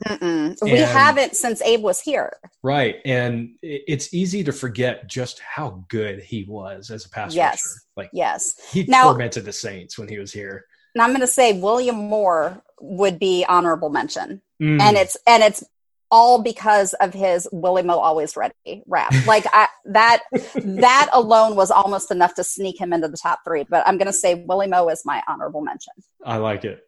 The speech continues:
Speaker 2: Um, I think he, he always ends up on Falcons highlights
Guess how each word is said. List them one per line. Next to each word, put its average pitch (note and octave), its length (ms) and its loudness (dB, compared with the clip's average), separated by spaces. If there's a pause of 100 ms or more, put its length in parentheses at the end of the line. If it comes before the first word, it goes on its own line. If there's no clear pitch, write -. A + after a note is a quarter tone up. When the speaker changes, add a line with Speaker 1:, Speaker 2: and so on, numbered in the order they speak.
Speaker 2:
Um, G#2+ 560 -10
I B2 100 -4
think C#3 360 -2 (500)
he, C#3 420 0
he D3 260 0
always D3 540 0
ends C#3 280 -4
up C3+ 180 -4
on A2+ 240 -6
Falcons A#2 420 -6
highlights A#2 520 -6